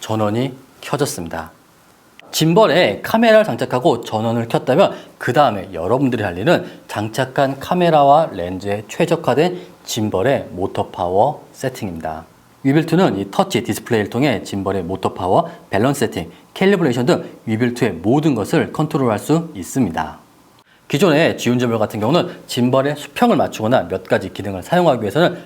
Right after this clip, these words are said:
반드시 제트와이 플레이 앱을 사용했어야 됩니다. 아, 솔직히 저도 알고 있습니다. 많은 분들이 이 제트와이 플레이 앱이 타사, 뭐 디제이아이죠. 디제이아이의, 어, 짐벌 앱에 비해서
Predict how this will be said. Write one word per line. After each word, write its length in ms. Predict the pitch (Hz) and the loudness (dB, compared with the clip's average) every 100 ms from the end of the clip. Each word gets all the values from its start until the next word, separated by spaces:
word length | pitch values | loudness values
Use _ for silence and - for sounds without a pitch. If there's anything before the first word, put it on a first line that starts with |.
| - | -16
반드시 680 | - 110 110 120 117 156 175 175 - | -4 -2 0 -2 0 0 -2 -8 -14
제트와이 600 | - 90 - 104 87 78 - _ | -8 -8 -6 -6 -4 -6 -16 _
플레이 320 | - 143 123 90 | -2 0 0 -4
앱을 320 | 87 127 - | -4 -4 -4
사용했어야 800 | - 95 90 98 - 127 120 92 | -10 -10 -8 -12 -12 -4 -4 -4
됩니다. 340 | 80 80 76 - _ _ _ _ _ - - - _ | -8 -14 -16 -20 _ _ _ _ _ -20 -20 -20 _
아, 300 | - 101 101 | 2 4 2
솔직히 640 | 101 170 170 - 170 98 - | 0 -2 -2 0 2 2 -4
저도 180 | 107 101 | -2 0
알고 200 | 90 92 | -2 -6
있습니다. 400 | - 90 80 80 - - | -8 -10 -10 -14 -18 -8
많은 320 | - 95 127 131 | 0 2 2 0
분들이 340 | 107 110 127 | -2 -2 -2
이 140 | 127 | -2
제트와이 640 | 123 107 113 - 175 160 156 | -2 -4 -4 0 2 4 2
플레이 340 | - 156 147 101 | 0 2 2 0
앱이 460 | 110 143 - - | 2 0 -2 -12
타사, 420 | - 220 202 95 - | 0 2 2 0 -2
뭐 240 | - 151 - | -2 -2 -2
디제이아이죠. 720 | 139 185 156 101 98 143 139 - - - | 0 4 4 2 2 0 0 -14 -20 -12
디제이아이의, 1200 | - 135 143 143 190 196 170 123 104 98 113 92 - - - - | -4 0 0 4 4 6 4 2 0 0 0 -2 -8 -20 -20 -8
어, 180 | 101 98 | -4 -4
짐벌 420 | - 135 135 147 104 | -2 0 2 0 0
앱에 280 | 104 120 | 0 2
비해서 520 | 117 107 104 156 110 | 0 -2 2 2 2